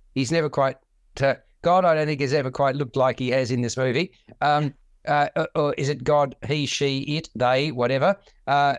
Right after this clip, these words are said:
a portrayal of God. Uh, I also appreciated Megan Thee Sta-, Stallion's role as the, uh, the twins' new feminist boss, Gloria. Uh, she won't stand for any nonsense. She's quite a powerful figure.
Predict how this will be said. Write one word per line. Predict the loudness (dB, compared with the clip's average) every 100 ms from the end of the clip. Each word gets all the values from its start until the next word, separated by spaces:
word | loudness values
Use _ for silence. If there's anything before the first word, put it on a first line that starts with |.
| -2
a | -4
portrayal | -2 -2 2 2 2
of | 2 2
God. | 0 0 -2 -10 _ -8
Uh, | -6 0
I | 0 2
also | 0 0 -2
appreciated | -2 -2 0 0 0
Megan | -2 -2 -2 -2 -2
Thee | -4
Sta-, | -4 -2 0 0
Stallion's | -4 0 0 0 -2 -2 -2
role | 0 0 -4 -8 _ -12
as | -2 0 2 0 -4 -12 -20 -20 -16 -6
the, | -2 0 0 2
uh, | 2 0 -4
the | -6
twins' | -4 -2 0 0 -2 -2
new | -2 -2 -2 -6 _
feminist | -6 0 0 0 -2 -4 -4
boss, | -2 -2 -6
Gloria. | -4 0 2 2 2 2 0 -6 -20 -20 -20 _ -10
Uh, | -6 -4
she | -2 0
won't | 0 0
stand | -2 -2 0
for | 0
any | 0
nonsense. | 2 0 0 -2 -4 -4
She's | -4
quite | -2 -2 -4 -20 _
a | -4
powerful | -2 0 -2 -4 -8
figure. | -6 -2 -2